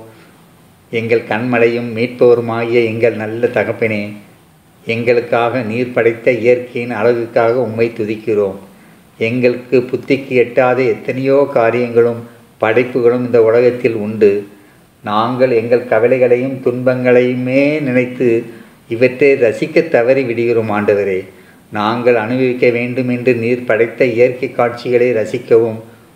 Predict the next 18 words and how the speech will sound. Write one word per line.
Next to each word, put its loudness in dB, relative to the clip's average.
உம்மை 0
துதிக்கவும் -2
எங்களுக்கு 0
கிருபை 2
செய்யும் -2
ஆண்டவரே. 0
உம்மை 2
அறிந்திராத 2
மக்களுக்கு -2
உம்மை 0
குறித்து -2
தயக்கமின்றி 0
சொல்லவும் 2
உமது 2
எளிமையான 0
ரட்சிப்பின் -2
வழியை 2
போதிக்கவும் 2